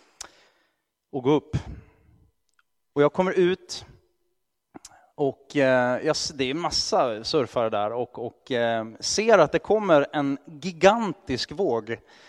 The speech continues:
Och jag är precis här, jag har kommit igenom några vågor och precis på väg ut. Och så tänker jag det här som man inte får tänka, som jag inser idag. Man inte får det. Jag kanske inte hinner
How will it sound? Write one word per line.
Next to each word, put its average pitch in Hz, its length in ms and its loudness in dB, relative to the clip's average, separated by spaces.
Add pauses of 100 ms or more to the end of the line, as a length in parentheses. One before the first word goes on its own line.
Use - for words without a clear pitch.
Och 156 140 4
jag 202 200 12
är 190 60 8
precis 180 880 -4
här, 151 80 0
jag 131 80 4
har 135 40 4
kommit 180 260 -4
igenom 185 320 2
några 170 220 4
vågor 139 280 2
och 135 100 -2
precis 190 520 -6
på - 160 -4
väg 143 260 4
ut. 143 420 -4 (520)
Och 175 140 2
så 185 100 2
tänker 147 420 0
jag 139 80 4
det 131 60 2
här 110 200 2
som 139 160 -4
man 156 120 4
inte 147 240 -2
får 175 540 0
tänka, 113 560 -6 (180)
som 135 220 -6
jag 131 100 0
inser 123 380 -4
idag. 120 320 -2 (220)
Man 131 140 -4
inte 131 200 -6
får 147 180 -4
det. - 60 -12 (1600)
Jag 147 180 -6
kanske 214 320 -4
inte 160 200 -4
hinner 139 560 -4